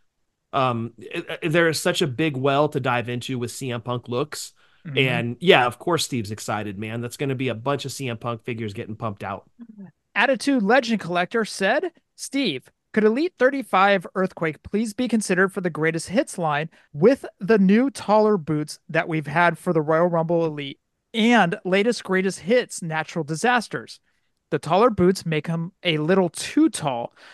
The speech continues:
Speaker 2: but sooner than how small the Elite thirty-five now looks. Please, could we also have an Elite SummerSlam nineteen ninety version of Earthquake?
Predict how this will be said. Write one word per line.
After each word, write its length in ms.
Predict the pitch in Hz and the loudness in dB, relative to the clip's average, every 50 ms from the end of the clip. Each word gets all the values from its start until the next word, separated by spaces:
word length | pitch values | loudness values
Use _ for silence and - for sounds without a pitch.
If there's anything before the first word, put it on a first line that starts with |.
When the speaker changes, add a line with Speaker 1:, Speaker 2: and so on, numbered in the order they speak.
| - - _ | -20 -12 _
Speaker 2:
but 140 | - 185 - | -2 -2 0
sooner 360 | - - 214 226 240 262 262 | 0 4 4 6 6 6 4
than 440 | 254 202 226 214 208 196 190 190 190 - _ _ | 4 4 4 4 4 4 2 2 0 -4 _ _
how 400 | - - - - - 202 202 208 | -20 -20 -14 -4 0 2 2 2
small 640 | 196 - - - - - - - 196 214 233 214 180 | 2 -2 -4 -6 -6 -8 -4 0 4 6 8 8 6
the 140 | 160 165 165 | 6 4 2
Elite 260 | 160 160 170 202 196 - | 0 0 -2 -4 -4 -4
thirty-five 640 | 185 185 175 170 151 - - 175 180 185 175 143 | -4 -2 -2 -2 -4 0 2 4 4 4 2 0
now 240 | 147 147 135 139 135 | -2 -4 -2 -2 -2
looks. 480 | 139 156 220 175 117 - - - - - _ _ _ - - _ _ _ _ _ _ | 0 2 0 0 0 -2 -14 -16 -16 -16 _ _ _ -20 -20 _ _ _ _ _ _
Please, 440 | - 240 233 190 180 170 165 - - _ _ - | 0 2 2 4 2 0 -2 -6 -12 _ _ -4
could 140 | - 196 185 | 0 2 4
we 160 | 185 190 185 | 4 4 4
also 260 | 190 202 208 - 254 214 | 4 4 2 2 0 0
have 420 | 180 175 190 190 185 190 185 185 _ _ _ _ _ - | 0 2 2 2 2 2 0 -2 _ _ _ _ _ -6
an 100 | - 165 | -4 -2
Elite 340 | 160 151 151 180 226 254 _ _ _ _ _ | -2 -2 -2 -4 -4 -4 _ _ _ _ _
SummerSlam 680 | - - - 233 226 226 214 - - 214 196 196 196 | -10 -2 2 2 4 4 2 0 0 0 0 2 0
nineteen 380 | 185 175 185 214 - - 214 202 | 0 0 -2 -4 -4 -4 -2 -2
ninety 220 | 180 170 170 180 | 0 0 -2 -2
version 360 | 165 135 147 147 147 135 143 147 | -2 -2 -2 -4 -4 -4 -6 -8
of 120 | 131 131 | -4 -2
Earthquake? 500 | 139 139 - - - 147 139 - - - | -2 -2 -4 -4 -6 -6 -6 -6 -10 -20